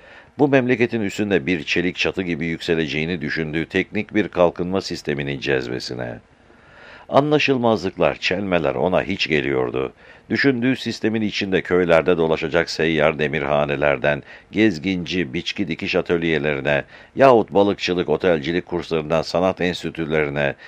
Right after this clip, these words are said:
teknikumlara, iş darülfünununa kadar her şey kademe kademe sıralanmıştı. Bu çatı kat kat kuruldukça memleket her sahada bütün teknik elemanları bu teknik öğretim sisteminin içinden istediği kadar çekip alabilecekti.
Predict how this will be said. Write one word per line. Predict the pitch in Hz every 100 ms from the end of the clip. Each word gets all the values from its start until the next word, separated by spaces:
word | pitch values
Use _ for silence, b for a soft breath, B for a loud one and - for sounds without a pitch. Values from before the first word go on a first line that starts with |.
| B -
teknikumlara, | 107 208 98 92 98 90 87 76 71
iş | 62 - 120 -
darülfünununa | 92 90 87 95 - 90 87 85 85 85 95
kadar | 87 80 76
her | 87 107
şey | - 69 64 B B -
kademe | 110 107 92 95
kademe | 90 80 76 76
sıralanmıştı. | 76 71 67 65 62 69 - 62 60 - B B B B B B B
Bu | 156
çatı | 180 160 151 -
kat | 117 -
kat | 120 -
kuruldukça | 87 92 82 87 - 82
memleket | 78 78 78 85 85
her | 107
sahada | - 92 85 85 78
bütün | 104 104
teknik | 90 - 87 78
elemanları | 78 76 76 69 65 64 69 B B B
bu | 120
teknik | - 104 87 104
öğretim | 98 87 85 104
sisteminin | 92 85 87 85 90
içinden | 78 - 78 82
istediği | 80 - 87 104
kadar | 120 104 90
çekip | - 82 85 76
alabilecekti. | 71 65 64 60 69 - 64 62